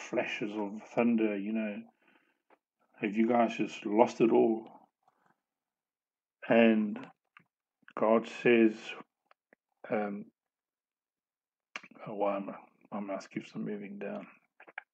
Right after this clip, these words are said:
Um, the response from heaven is, is first, or the response from God is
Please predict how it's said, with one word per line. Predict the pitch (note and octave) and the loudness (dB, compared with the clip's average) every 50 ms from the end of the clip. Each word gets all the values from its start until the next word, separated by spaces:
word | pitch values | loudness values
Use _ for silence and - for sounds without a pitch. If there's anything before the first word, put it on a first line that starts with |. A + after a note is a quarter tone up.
| _ _ _ _ _ _ _ _ _ _ _ _ _ _ _ _ _ _ _ _ _ _ _ _ _ - _ - - - - - - - - - - - - _ _ _ _ _ _ _ _ _ - | _ _ _ _ _ _ _ _ _ _ _ _ _ _ _ _ _ _ _ _ _ _ _ _ _ -20 _ -20 -20 -18 -20 -20 -20 -20 -20 -20 -20 -20 -20 _ _ _ _ _ _ _ _ _ 4
Um, | C3 A#2 A#2 A2 G#2+ G#2+ A2 A2+ - - _ _ _ _ _ - _ - - _ _ _ - - _ _ _ _ _ _ _ _ _ _ _ _ _ _ _ - | 6 6 6 6 4 2 -2 -4 -6 -10 _ _ _ _ _ -20 _ -20 -20 _ _ _ -20 -20 _ _ _ _ _ _ _ _ _ _ _ _ _ _ _ -4
the | - B2+ | 0 0
response | B2 B2+ A#2 A2 - - D#3 D#3+ E3 D#3+ | 2 0 0 -2 -2 2 2 2 2 0
from | - - B2+ A2+ | -2 -2 -2 -2
heaven | - A#2 A#2 A#2 A2+ A2 G#2+ A2+ | 0 0 -2 0 0 0 0 0
is, | A#2+ A2+ A2 - - - A3+ - - - _ _ _ - | -2 -2 -6 -8 -10 -14 -14 -14 -14 -18 _ _ _ -20
is | - A2+ - - - - | -20 -20 -18 -18 -6 0
first, | - C3+ A#2+ A2 G#2+ - - - - | 0 2 2 2 0 -4 -8 -10 -4
or | - A2 | 2 4
the | A2+ G#2+ | 4 6
response | A2+ A2+ A2+ - - E3 D3+ D3 | 6 4 4 2 2 2 2 0
from | - A#2 A2 G2+ | -2 -4 -4 -2
God | G2 A2 A2 G#2 G2+ G#2 G2+ G#2 - - - _ _ _ _ _ _ _ _ _ _ _ _ _ _ _ _ _ _ | 0 0 0 2 0 -4 -6 -8 -12 -18 -20 _ _ _ _ _ _ _ _ _ _ _ _ _ _ _ _ _ _
is | - | -20